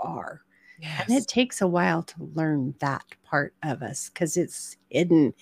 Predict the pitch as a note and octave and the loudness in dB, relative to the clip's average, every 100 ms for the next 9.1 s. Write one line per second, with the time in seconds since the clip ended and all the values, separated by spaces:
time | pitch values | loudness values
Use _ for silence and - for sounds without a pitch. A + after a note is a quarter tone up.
0 | - - - F3+ F#3 F3 D#3+ D3 D#3+ D3+ | -20 -20 2 8 12 12 12 10 8 8
1 | C#3 C#3 D3+ D3+ - - F3 D#3+ D3 C#3+ | 6 6 8 8 4 0 4 4 4 0
2 | - D#3 C#3 C#3+ D3+ C#3+ - - - - | 0 2 2 2 0 0 -6 -16 -8 6
3 | F3+ F3+ - G#3 F#3 F3 E3+ - - _ | 8 8 4 6 10 10 8 2 -20 _
4 | - A3 F#3+ F3+ - F#3+ F#3+ F#3+ F#3 F#3 | 10 10 10 6 4 4 8 6 6 2
5 | A3+ A3 G#3+ G#3 - B3 A#3 F#3+ E3 B2+ | 6 6 4 2 6 8 8 8 6 4
6 | - - - G3+ - G#3+ G#3 G3 F#3+ F3 | -2 -16 -10 -10 4 6 8 6 4 4
7 | A3 G#3+ A#3+ C4 B3+ C4 - G#3 F#3 A3+ | 2 4 8 8 10 6 6 0 2 6
8 | A3+ A3 F#3 F3+ G3 A3+ - A#3 G3 G3+ | 8 8 6 4 2 0 0 0 4 4